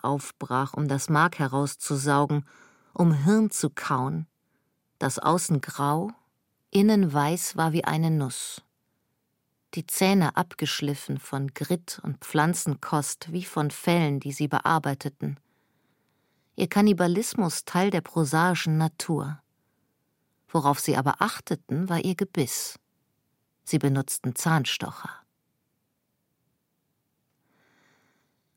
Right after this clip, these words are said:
Über das Gerüst, das man zum Schutz vor dem Regen errichtet hatte,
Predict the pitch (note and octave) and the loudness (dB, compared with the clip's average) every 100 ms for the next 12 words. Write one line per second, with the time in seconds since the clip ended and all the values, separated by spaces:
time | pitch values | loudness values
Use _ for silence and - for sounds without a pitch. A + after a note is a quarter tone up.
0 | _ _ _ _ _ _ _ G3+ F#3+ F#3 | _ _ _ _ _ _ _ 0 2 2
1 | F3+ - E3+ G3 A3+ - - - D#3+ C#3 | 0 -2 0 0 0 -6 -10 -4 -2 0
2 | D3+ - D3 C3 - C#3 - D#3 C#3 C#3 | 0 0 -4 -2 -2 -4 -4 -2 2 2
3 | C3+ E3 D#3 A#2+ C#3 C#3+ - C#3 - C#3+ | 2 2 2 2 0 -2 -4 -8 -2 0
4 | C#3+ E3 | 2 0